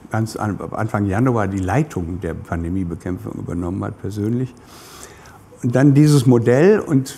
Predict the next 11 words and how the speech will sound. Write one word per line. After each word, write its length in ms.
ähm, 440
nach 460
Mitte 260
März, 460
nach 160
sechs 280
Wochen, 600
äh, 1600
konnte 240
man 120
sagen, 300